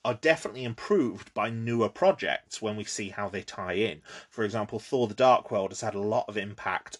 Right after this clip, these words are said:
on, um, Loki and Avengers Endgame especially, which has sort of raised it up in a lot of fans' eyes recently. Um, ditto for Age of Ultron and, uh, WandaVision.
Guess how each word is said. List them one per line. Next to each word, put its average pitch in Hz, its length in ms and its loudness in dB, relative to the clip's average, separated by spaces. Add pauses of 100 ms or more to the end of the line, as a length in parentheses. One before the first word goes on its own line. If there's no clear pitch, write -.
on, 95 380 -2 (420)
um, 95 680 0 (560)
Loki 104 840 0
and 92 880 -4 (140)
Avengers 101 400 0
Endgame 107 400 0
especially, - 720 -4 (400)
which 113 520 0
has 110 140 0
sort - 320 -2
of 104 200 -4
raised 110 420 0
it - 100 -4
up 117 220 0
in 101 80 -6
a 98 80 -2
lot 98 140 -2
of - 60 -12
fans' 95 680 -4
eyes 131 440 -2
recently. 85 520 -8 (300)
Um, 107 440 4
ditto 120 380 0
for 107 220 0
Age 104 200 -2
of 104 120 -8
Ultron 101 840 -2
and, 95 840 -6 (100)
uh, 98 340 0
WandaVision. 101 580 -2